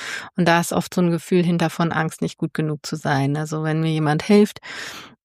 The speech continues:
ähm, und das kenn ich tatsächlich gerade auch aus dem Arbeitskontext auch gut, dass ich so dieses, ähm,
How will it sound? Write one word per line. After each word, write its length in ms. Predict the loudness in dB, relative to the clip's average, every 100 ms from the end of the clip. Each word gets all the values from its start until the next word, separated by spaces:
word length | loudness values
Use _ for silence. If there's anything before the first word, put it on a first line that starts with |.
| 0
ähm, 260 | 4 6 6
und 120 | 4
das 120 | 4 4
kenn 160 | 2
ich 80 | 2
tatsächlich 460 | -2 0 2 2 0
gerade 280 | 2 4 4
auch 100 | 2
aus 120 | -2
dem 100 | 0
Arbeitskontext 1080 | -2 0 -2 -4 -4 -4 -2 -4 -6 -6 -4
auch 300 | -4 -6 -16 _ _ _ _ _ _ _ _ 2
gut, 360 | 6 6 2 -2
dass 200 | -2 -2
ich 160 | -6 2
so 160 | 2
dieses, 500 | 2 -2 0 -2 -4 0
ähm, 480 | 2 2 2 0